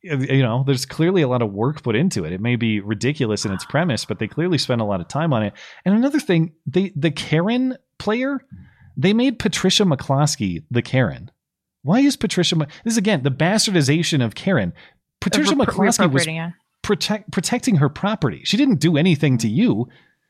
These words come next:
Speaker 1: You stormed her property. You d-, that's not how you get a, a lecture from Karen.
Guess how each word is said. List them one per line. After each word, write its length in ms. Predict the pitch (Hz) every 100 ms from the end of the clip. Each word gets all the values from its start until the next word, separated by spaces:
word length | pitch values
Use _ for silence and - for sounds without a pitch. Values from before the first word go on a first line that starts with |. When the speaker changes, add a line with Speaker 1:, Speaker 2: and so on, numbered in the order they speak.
| -
Speaker 1:
You 340 | 117 175 285
stormed 420 | - - 233 202 139
her 180 | 202
property. 460 | 220 208 226 - 87
You 160 | 80 151
d-, 80 | - _ _ - - -
that's 160 | 208 254
not 80 |
how 80 | 220
you 80 | 208
get 140 | 175
a, 60 | 147 - _ _ 143
a 40 |
lecture 360 | 120 127 - 131
from 200 | 123 110
Karen. 420 | - 101 135 175